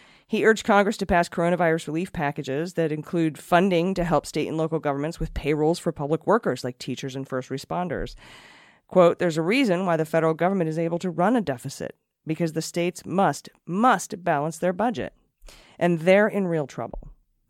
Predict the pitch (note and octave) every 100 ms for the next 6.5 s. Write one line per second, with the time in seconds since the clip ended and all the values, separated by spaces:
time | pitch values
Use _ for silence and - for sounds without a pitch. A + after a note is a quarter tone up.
0 | _ - G3+ A3 A3+ A#3+ B3 C#3+ - D#3+
1 | D#3+ E3+ E3 F3+ - E3 - E3+ D#3+ F3
2 | F3+ G3 F3 F3+ G#3 E3+ D#3+ D3+ - F3
3 | D#4+ G4 G#4+ G4+ D#4+ E4 F4+ E4+ D#4 D#4+
4 | E4 D#4+ D#4 E4+ E4 C#4+ D4+ D4+ D4+ D4
5 | C#4+ D4 D4 D4 D#4+ - F3+ F#3+ G#3 F#3
6 | - A3 G#3 -